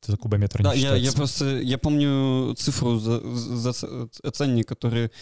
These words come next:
Speaker 2: в одном из каналов аналитики, который надо на самом деле факт-чекинг провести, реально ли там цифра, но было написано, э, написано, что сто двадцать восемь долларов за вот эти вот кубометры,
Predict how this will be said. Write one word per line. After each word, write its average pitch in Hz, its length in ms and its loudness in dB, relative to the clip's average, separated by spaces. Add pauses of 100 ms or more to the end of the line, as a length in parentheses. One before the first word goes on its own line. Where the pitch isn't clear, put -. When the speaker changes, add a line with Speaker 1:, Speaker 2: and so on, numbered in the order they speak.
(220)
Speaker 2:
в 117 220 0
одном 120 420 2
из 113 140 0
каналов 120 460 0
аналитики, 147 420 0
который - 300 -4
надо 113 180 0
на 113 80 -2
самом 113 240 2
деле 113 220 4
факт-чекинг 117 580 -4
провести, 113 420 -2
реально 117 300 2
ли 117 160 2
там 131 180 -2
цифра, 214 260 0
но 139 80 2
было 151 220 0
написано, 135 600 0 (420)
э, 117 320 2
написано, 117 460 0
что 113 280 -2 (320)
сто - 440 -4
двадцать 123 440 -2
восемь 120 300 2
долларов 113 400 2
за 113 160 2
вот 113 180 0
эти 117 180 -4
вот 117 120 0
кубометры, 196 600 -2